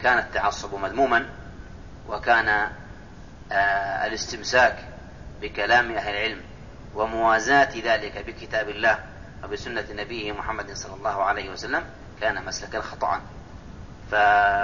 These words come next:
و-، ف-، المسألة التي أشار إليها المصنفون رحمه الله، آه، تنبه إلى شيء من هذا، وإن كان المسلمون لا يعتقدون أن نصوص الأئمة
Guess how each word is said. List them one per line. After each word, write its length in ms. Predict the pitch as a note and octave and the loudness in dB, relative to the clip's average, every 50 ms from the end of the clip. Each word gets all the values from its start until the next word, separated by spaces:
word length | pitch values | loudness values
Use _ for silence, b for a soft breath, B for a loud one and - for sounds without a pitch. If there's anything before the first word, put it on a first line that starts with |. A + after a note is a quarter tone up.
| - - - - - - - - - - - - - - - - - - - G#2 | 0 -2 -8 -12 -14 -16 -16 -16 -16 -16 -16 -16 -16 -16 -18 -16 -16 -14 -12 -10
و-، 540 | G#2 G#2 A2+ B2 B2 A#2 G#2+ A2 G#2 G2+ | -4 2 4 6 6 6 6 4 2 0
ف-، 640 | G2+ G#2 A2 G#2+ G#2+ G#2+ G#2 F#2+ D2+ C#2+ - - - - - - - - - - - - - - - - - - - - - - - - - - - - - - - - - - - - - - A#2 | -2 0 2 2 4 4 2 2 2 0 -2 -6 -10 -12 -12 -14 -14 -14 -14 -14 -14 -14 -14 -14 -14 -14 -14 -14 -14 -14 -14 -14 -14 -14 -14 -14 -14 -14 -16 -16 -16 -16 -16 -16 -16 -16 -8 0 0
المسألة 640 | B2 B2 B2+ C3 C#3+ - - B2+ A2 G#2+ A2 G#2+ G#2+ | 2 4 6 6 6 6 6 2 2 2 2 0 0
التي 340 | A2 G#2+ G2 - G#2+ G2 | -2 -6 -8 -8 -6 -8
أشار 260 | G2+ - B2 B2+ B2 A#2+ | -6 0 2 4 4 4
إليها 160 | A2+ G#2 G#2 | 2 2 -4
المصنفون 560 | G#2 G2+ - A#2+ A2+ G#2+ G2+ - A#2+ A2+ G#2+ | -6 -6 -4 -4 -4 -4 -4 -6 -6 -2 -2
رحمه 440 | G2+ G2+ F2+ - G#2+ G2+ G2 F#2+ A2 | 0 0 0 -2 -4 -6 -6 -6 -6
الله، 300 | - A2+ C3+ D3+ - - - - - - - - - - - - - - | 0 4 4 4 4 2 -4 -12 -14 -16 -16 -16 -16 -16 -16 -16 -10 -6
آه، 180 | G2+ G2+ G2+ G2+ | -4 -4 -4 -4
تنبه 560 | G2+ G#2+ G#2+ A2+ C3 - - A2+ A2 G#2+ - - - - | -4 -6 2 4 4 4 4 0 -4 -4 -4 -8 -10 -8
إلى 160 | G#2+ G#2+ G#2 | -6 -6 -6
شيء 240 | - - A2 G2+ G2 | -6 -4 -4 -6 -6
من 160 | G2 F#2+ F#2+ | -6 -6 0
هذا، 240 | A2 C3 D3 D3+ D#3+ | 2 2 4 4 2
وإن 200 | F#3 G3 F#3+ D#3 | 2 2 0 0
كان 200 | - B2+ A2+ A2 | 0 0 0 0
المسلمون 460 | G#2+ G#2+ G#2 - - G#2+ A2+ A2 G#2 | -2 -6 -8 -6 -6 -6 -6 -4 2
لا 100 | G#2 C#3 | 4 4
يعتقدون 600 | D#3+ C3 A2+ A2+ B2 A2+ A2+ A2+ A#2 A#2+ A#2 A2 G#2+ - - - - - - - - - - | 6 4 4 2 0 -2 -2 -4 -4 -2 -4 -4 -6 -10 -14 -16 -16 -16 -16 -16 -12 -6 -6
أن 200 | G#2 G2+ G#2 G#2 | -4 -2 -2 -2
نصوص 300 | G#2+ G#2+ - C3+ A#2+ - | -2 -2 -4 -4 -2 -2
الأئمة 500 | G#2+ G2+ F#2 F#2+ G#2+ A#2+ A#2+ A2 G2 G2 | 0 2 4 2 2 2 2 0 0 0